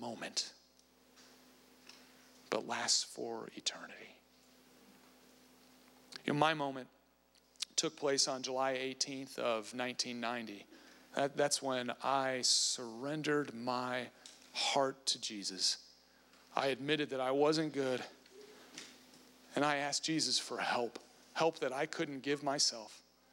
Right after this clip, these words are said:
And there was an invitation at my summer camp that, um, that year, and it all clicked and made sense, and God's love for me made sense, and I was, like, the first one up out of my seat and on my knees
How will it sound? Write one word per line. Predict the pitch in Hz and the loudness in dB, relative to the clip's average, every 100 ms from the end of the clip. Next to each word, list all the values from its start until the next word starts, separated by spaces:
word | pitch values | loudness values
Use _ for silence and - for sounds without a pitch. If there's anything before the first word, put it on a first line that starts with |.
| - - - - - - - | -20 -20 -20 -20 -20 -12 -2
And | 151 143 160 | 0 2 4
there | 156 | 6
was | 156 139 - 180 | 6 4 2 2
an | 135 - | -6 0
invitation | 185 160 - 165 165 160 139 | 2 2 2 2 4 2 0
at | 139 147 135 | 0 0 2
my | 143 135 | 0 2
summer | 120 - 160 156 131 | 4 4 4 0 -4
camp | 131 123 113 - - - - | -6 -8 -8 -14 -20 -20 -2
that, | 139 135 127 - - _ _ - | 4 6 4 0 -16 _ _ -10
um, | - - 131 131 | -6 -6 -4 0
that | 127 135 | 0 0
year, | 135 135 135 139 - - - | 0 4 4 2 -4 -20 -4
and | 135 139 135 135 _ _ _ _ - 147 | 0 0 -2 -8 _ _ _ _ -4 0
it | 131 | 4
all | 156 190 175 | 4 4 2
clicked | - 196 196 180 | 0 0 0 -2
and | 165 | 2
made | 180 175 | 2 4
sense, | - 170 143 - | 2 0 -6 -6
and | 143 | -2
God's | 143 147 131 | 0 0 2
love | 139 156 | 4 2
for | - | 0
me | 160 160 | 0 2
made | 151 139 | 2 4
sense, | - 160 139 | 4 2 -2
and | 131 | 0
I | 151 | 2
was, | 135 117 | 2 0
like, | 127 | -4
the | - | -4
first | - 170 - | 4 4 4
one | 170 165 | 2 0
up | 156 | 2
out | 175 | 2
of | 175 | 2
my | 170 | 2
seat | 165 165 139 - - - - - | 4 2 0 -8 -18 -20 -20 -2
and | 147 147 | 4 4
on | 147 151 | 4 4
my | 151 | 2
knees | 151 160 165 165 - | 2 2 4 4 2